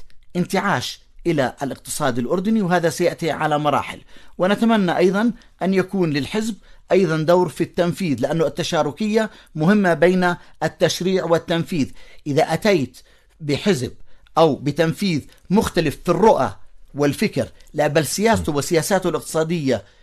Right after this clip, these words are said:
ليست متطابقة، سنواجه مشاكل، وهذا سأتحدث عنه أكثر وأعمق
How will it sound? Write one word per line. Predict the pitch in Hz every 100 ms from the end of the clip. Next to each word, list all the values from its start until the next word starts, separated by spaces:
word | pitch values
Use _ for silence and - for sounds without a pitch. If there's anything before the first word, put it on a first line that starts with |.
| _ _ _ -
ليست | 139 208 208 175 143
متطابقة، | 151 - 190 214 214 214 220 _ _
سنواجه | - 160 175 185 156 160
مشاكل، | 151 135 180 185 208 - -
وهذا | 151 175
سأتحدث | 156 - 151 - - 156 139
عنه | - 147 139 135 - -
أكثر | 160 - 143
وأعمق | 139 147 139 143